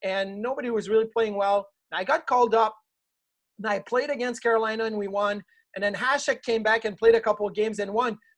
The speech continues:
But in the second game, he got hurt, and then he missed eight weeks. And then I stayed in Buffalo, and I played, you know, thirty-some games that year, uh,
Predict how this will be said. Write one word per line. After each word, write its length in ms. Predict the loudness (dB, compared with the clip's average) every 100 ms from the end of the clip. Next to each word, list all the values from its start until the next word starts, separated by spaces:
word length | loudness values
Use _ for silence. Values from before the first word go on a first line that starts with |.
| _
But 120 | 2 4
in 120 | 4
the 80 | 0
second 400 | -2 -2 -4 -6
game, 200 | -6 -6
he 80 |
got 220 | 2 2 2
hurt, 260 | 0 -4 _ -4
and 80 |
then 100 | -4
he 100 | -4
missed 300 | -4 -4 2
eight 220 | 2 2 -2
weeks. 400 | -8 -8 -20 _ _ _
And 140 | -4 0
then 80 |
I 100 | 0
stayed 320 | -2 -4 -8 -6
in 140 | -2
Buffalo, 480 | 0 0 2 2 4
and 120 | 0
I 140 | -2
played, 400 | 0 2 2 -4 -8
you 100 | -4
know, 300 | -2 -2 -6 _ _ _
thirty-some 520 | 0 0 -2 -2 -4 2
games 260 | 2 2
that 260 | -2 -2 -4
year, 320 | -4 0 0 -4 _ _
uh, 460 | 0 2 2 2